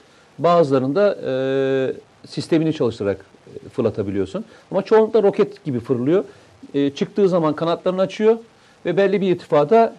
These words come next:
e, uçmaya başlıyor. Senin elinde de bir tane şey var. E, şu laptop gibi bir şey var. Laptop'tan hedefi görüyorsun. Hedefin yalnızca üzerine parmağınla basıyorsun. Ondan sonrası yok.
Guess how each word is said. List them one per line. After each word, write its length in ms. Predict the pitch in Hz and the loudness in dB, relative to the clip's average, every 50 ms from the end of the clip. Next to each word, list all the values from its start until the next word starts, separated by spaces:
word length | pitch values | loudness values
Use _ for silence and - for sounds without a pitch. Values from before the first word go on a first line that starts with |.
| _ _ - | _ _ -8
e, 340 | 139 139 135 135 135 135 - - | -6 -4 -4 -2 -4 -4 -2 -4
uçmaya 380 | - - - 175 165 147 123 | -6 -6 -2 -2 0 2 2
başlıyor. 400 | 113 101 - - 101 92 90 80 - _ _ _ _ _ _ _ _ _ _ _ _ _ _ - - - _ _ _ _ _ _ _ | 2 0 -2 -4 -6 -6 -6 -6 -10 _ _ _ _ _ _ _ _ _ _ _ _ _ _ -20 -20 -20 _ _ _ _ _ _ _
Senin 300 | - - - 196 226 294 | -16 -2 0 2 4 4
elinde 320 | 254 240 233 233 214 185 - | 4 4 2 4 2 4 2
de 100 | 165 185 | 2 0
bir 100 | 240 - | 0 0
tane 260 | 190 170 175 202 214 | 2 2 2 2 0
şey 240 | - - 170 139 107 | 0 0 0 2 2
var. 140 | 92 87 - - _ _ _ _ _ _ _ _ _ - - | 0 -2 -6 -12 _ _ _ _ _ _ _ _ _ -18 -12
E, 280 | - - - - - | -12 -12 -12 -12 -16
şu 200 | - - 180 - | -12 -10 -6 -2
laptop 420 | 185 190 190 190 185 160 156 - - | -2 -2 -2 0 -2 -2 -2 -2 -6
gibi 160 | 135 135 131 | -6 -4 -4
bir 40 | 131 | -4
şey 220 | - 202 185 180 | -2 0 0 2
var. 160 | 190 202 202 - - _ _ _ _ - _ _ - | 2 0 0 -2 -12 _ _ _ _ -20 _ _ -2
Laptop'tan 640 | 160 208 208 208 - 196 190 190 - 185 175 165 151 - _ _ _ - _ _ - | -2 -2 -2 0 0 -2 -2 0 0 0 2 2 0 -4 _ _ _ -20 _ _ -8
hedefi 340 | 165 160 180 170 175 165 123 | -2 0 0 0 0 -2 0
görüyorsun. 480 | 147 165 190 202 196 190 - 208 208 - _ _ _ _ _ _ _ _ _ _ _ _ _ _ _ _ - - _ _ _ - | 0 0 2 2 2 2 0 -4 -12 -12 _ _ _ _ _ _ _ _ _ _ _ _ _ _ _ _ -20 -20 _ _ _ -6
Hedefin 340 | 165 180 220 262 - 247 220 | -4 -2 -2 -2 -2 -2 -2
yalnızca 400 | 214 254 285 277 226 151 147 - | 0 0 2 2 2 2 0 -2
üzerine 380 | - 185 165 190 190 196 220 214 | -4 -2 0 0 0 0 -2 -6
parmağınla 540 | 220 196 175 170 170 165 165 160 135 104 | 0 0 0 0 0 -4 -4 -4 -4 -6
basıyorsun. 380 | 101 95 - - - 82 - _ _ _ _ _ _ _ _ _ _ _ _ _ _ _ _ _ _ _ _ _ _ _ _ _ _ _ _ - | -6 -8 -10 -12 -18 -18 -18 _ _ _ _ _ _ _ _ _ _ _ _ _ _ _ _ _ _ _ _ _ _ _ _ _ _ _ _ -10
Ondan 200 | 147 147 143 123 | -6 -4 -4 -4
sonrası 320 | 107 - 107 113 113 - 120 | -6 -8 -10 -12 -10 -10 -12
yok. 80 | 104 | -12